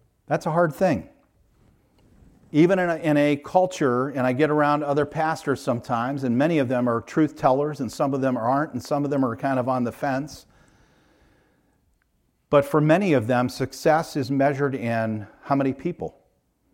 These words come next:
And Jesus kind of says it the other way. As a matter of fact, remember, Jesus wrecked the church growth movement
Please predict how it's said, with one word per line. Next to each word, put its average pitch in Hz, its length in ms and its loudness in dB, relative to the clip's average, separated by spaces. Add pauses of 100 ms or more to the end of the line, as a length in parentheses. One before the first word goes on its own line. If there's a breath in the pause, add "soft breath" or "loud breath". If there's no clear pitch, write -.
(1500)
And 110 100 -8
Jesus 139 480 -2
kind 143 220 -4
of 131 60 -6
says 139 240 -2
it 127 100 -6
the 120 120 0
other 123 180 0
way. 139 340 -4 (400)
As - 80 -20
a - 20 -8
matter 143 100 0
of 131 60 -4
fact, 127 200 0
remember, 127 340 0
Jesus 120 400 -2
wrecked 120 220 -4
the 107 80 -10
church - 300 -6
growth 127 300 -2
movement 101 440 -6